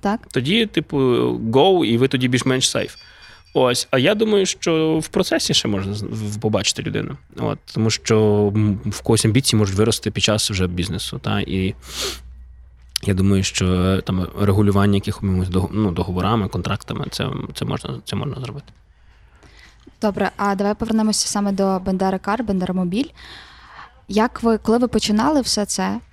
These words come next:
Speaker 1: ем, дивись,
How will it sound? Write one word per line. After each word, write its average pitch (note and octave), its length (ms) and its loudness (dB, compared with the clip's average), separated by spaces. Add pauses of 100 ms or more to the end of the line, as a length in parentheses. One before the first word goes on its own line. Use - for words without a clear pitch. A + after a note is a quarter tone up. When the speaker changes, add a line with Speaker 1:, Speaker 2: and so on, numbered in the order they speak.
(160)
Speaker 1:
ем, G3 880 -4 (840)
дивись, G#3 340 0